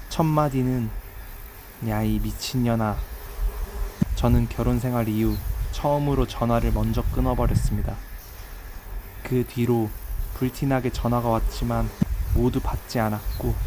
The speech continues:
문자도 읽지 않았습니다. 그날 이후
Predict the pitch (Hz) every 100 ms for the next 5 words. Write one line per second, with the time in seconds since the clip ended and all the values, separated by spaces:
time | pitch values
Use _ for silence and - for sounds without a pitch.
0 | - - - - - - 123 120 - 117
1 | 110 113 110 - 113 107 117 - 104 107
2 | - - - - - - - - - -
3 | - - - - - 131 131 120 117 123
4 | 123